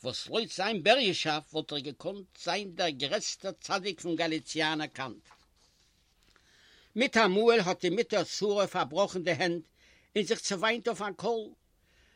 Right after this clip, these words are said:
"מיין גאלדן אויערינגל, וויי איז מיר פארפאלן געווארן,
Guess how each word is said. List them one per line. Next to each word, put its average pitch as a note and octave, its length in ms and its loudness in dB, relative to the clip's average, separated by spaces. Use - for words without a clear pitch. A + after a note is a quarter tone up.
"מיין A#3+ 380 2
גאלדן A#3 400 6
אויערינגל, A3 600 2
וויי A#3 420 0
איז F#3+ 200 -8
מיר A3 320 -4
פארפאלן A3+ 540 0
געווארן, G3+ 520 -4